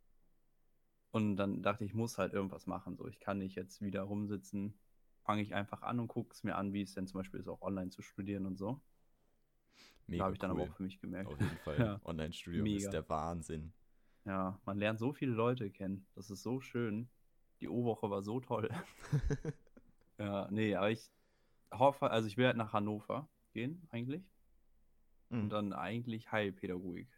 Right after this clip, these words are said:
Speaker 1: studieren, so
Speaker 2: Das ist
Speaker 1: zum
Speaker 2: cool.
Speaker 1: Sommersemester. Weil man das auch ab Sommersemester machen kann und das ist sowas, was mich auch einfach sehr interessiert.
Speaker 2: Ja.
Speaker 1: Aber man weiß ja nie, wohin das Leben hinführt.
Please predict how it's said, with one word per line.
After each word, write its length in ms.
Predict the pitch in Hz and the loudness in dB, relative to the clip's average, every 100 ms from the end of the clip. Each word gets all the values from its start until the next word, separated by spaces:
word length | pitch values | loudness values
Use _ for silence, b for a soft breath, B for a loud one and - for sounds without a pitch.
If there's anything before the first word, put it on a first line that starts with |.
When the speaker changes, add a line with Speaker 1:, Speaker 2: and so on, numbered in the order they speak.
| - _ - | -20 _ -20
Speaker 1:
studieren, 420 | - 85 80 85 | -12 -10 -8 -10
so 120 | - 73 | -8 -6
Speaker 2:
Das 160 | 107 | -6
ist 100 | - | -6
Speaker 1:
zum 100 | 98 | -4
Speaker 2:
cool. 60 | 98 | 0
Speaker 1:
Sommersemester. 640 | 92 95 95 90 - 101 | 2 2 -2 -4 -6 -8
Weil 100 | - | -2
man 100 | 104 | -2
das 120 | 101 107 | 0 2
auch 100 | 104 | 2
ab 120 | 98 | 4
Sommersemester 640 | 107 113 104 104 104 - | 4 4 2 0 -2 -2
machen 260 | 110 143 143 | -4 -4 -6
kann 220 | 135 131 | -4 -4
und 140 | 120 | -4
das 220 | 110 - | -4 -8
ist 80 | 107 | -10
sowas, 180 | - 101 | -8 -6
was 140 | 95 95 | -4 -4
mich 100 | 95 | -4
auch 80 | |
einfach 260 | 92 95 95 | -4 -6 -8
sehr 280 | - 87 87 | -4 -2 -2
interessiert. 640 | 87 - - - 90 92 _ - - _ _ _ - - - - | -6 -12 -18 -8 -6 -6 _ -20 -20 _ _ _ -20 -20 -20 -10
Speaker 2:
Ja. 180 | 95 92 - _ _ - _ _ | -8 -8 -10 _ _ -20 _ _
Speaker 1:
Aber 300 | 92 76 76 - _ _ _ _ _ _ _ _ _ _ - | -8 -6 -6 -10 _ _ _ _ _ _ _ _ _ _ -2
man 140 | 104 | 6
weiß 240 | 113 131 | 8 8
ja 80 | 120 | 2
nie, 460 | 113 131 127 98 98 b b - | 4 6 6 4 -4 b b -10
wohin 220 | 101 98 | -4 -2
das 180 | 95 95 | -4 -4
Leben 380 | 98 98 98 95 | -4 -2 -2 -4
hinführt. 1040 | 98 95 92 92 - _ _ - 92 90 | -4 -2 -2 -6 -12 _ _ -12 -10 -10